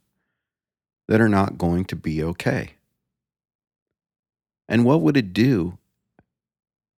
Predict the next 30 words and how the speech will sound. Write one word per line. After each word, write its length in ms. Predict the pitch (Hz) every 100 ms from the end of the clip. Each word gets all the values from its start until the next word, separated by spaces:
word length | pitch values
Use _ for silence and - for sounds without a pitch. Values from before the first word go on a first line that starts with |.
| -
to 160 | 101
our 140 | 92 90
lives 760 | 90 123 104 78 - - - _ _
as 200 | 98 101
we 140 | 98 92
know 240 | 92 107
them 240 | 90 82 -
if 160 | 87
our 120 | 92
perspective 840 | - - - - 120 123 - 85 -
was 220 | 85 - -
accurate? 540 | 87 87 - - - _ _ _ _ _ _ _ _ _ _ _ _ _ _ _ _ _ _ _ -
'Cause 120 | 120
this 160 | 165 196
is 160 | 135
a 40 | 104
big 460 | 90 110 113 98
universe. 800 | 87 107 135 95 - - - - -
I 40 |
mean, 260 | 92 95 98
we 140 | 120
look 240 | 131 117 -
out 280 | 92 92
with 140 | - -
the 100 | 82
Hubble 240 | 95 95
telescope 680 | 85 92 92 90 - 87 87
and 140 | 80
we 100 | 87
look 280 | 92 90 -